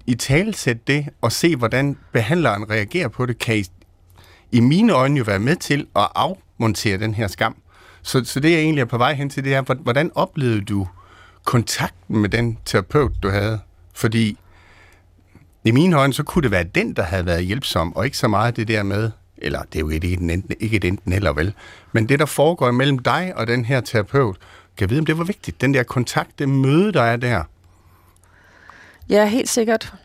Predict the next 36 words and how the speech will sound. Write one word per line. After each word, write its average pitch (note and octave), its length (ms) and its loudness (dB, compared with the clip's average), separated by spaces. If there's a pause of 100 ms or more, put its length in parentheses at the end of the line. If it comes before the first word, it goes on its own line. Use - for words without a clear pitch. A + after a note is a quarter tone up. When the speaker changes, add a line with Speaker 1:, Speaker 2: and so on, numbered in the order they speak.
(140)
Speaker 2:
Altså, G#3 400 2
en A3 180 2
af A3 80 2
de A3 100 0
ting, G#3 320 -2
som G#3+ 140 -2
jeg F#3+ 140 4
i - 20 0
starten G#3 800 -2
skammede F3 440 -2
mig G3 100 -2
over, E3+ 320 -2
faktisk, - 520 -6
det G3+ 140 -2
var, E3+ 300 0
at - 160 -4
jeg F3 180 0
havde E3+ 320 -2
så F3+ 60 -2
meget E3 280 0
behov - 360 -2
for F#3 180 0
hende D#3+ 260 -4
på - 80 -4
en D#3+ 60 -2
eller - 120 -6
anden E3 100 -6
måde. D#3 420 -4
Altså, E3+ 260 0
Speaker 1:
Mhm. A#2+ 100 4
Speaker 2:
at F3 120 0
jeg F3 100 0
gerne F3 240 0
ville F#3+ 140 -8
have F3 180 0
hendes F3 420 -6